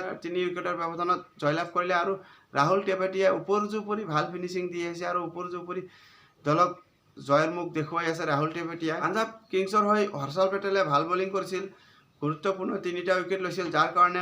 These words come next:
ওপৰ জুপুৰি উইকেট হেৰুৱাব লগা হৈছিল গুজৰাট টাইটানছে। আৰু লিম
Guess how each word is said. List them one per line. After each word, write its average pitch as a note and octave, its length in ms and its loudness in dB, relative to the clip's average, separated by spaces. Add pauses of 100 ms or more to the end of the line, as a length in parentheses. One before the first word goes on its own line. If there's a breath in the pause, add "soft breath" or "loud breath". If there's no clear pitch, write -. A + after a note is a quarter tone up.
ওপৰ E3 240 -8
জুপুৰি F3 320 -4
উইকেট E3 280 -2
হেৰুৱাব F3 340 0
লগা F3 280 6
হৈছিল F3 260 -2 (320)
গুজৰাট E3+ 340 -2
টাইটানছে। F3 360 -2 (120)
আৰু F3+ 140 0 (1200 loud breath)
লিম G#3+ 180 6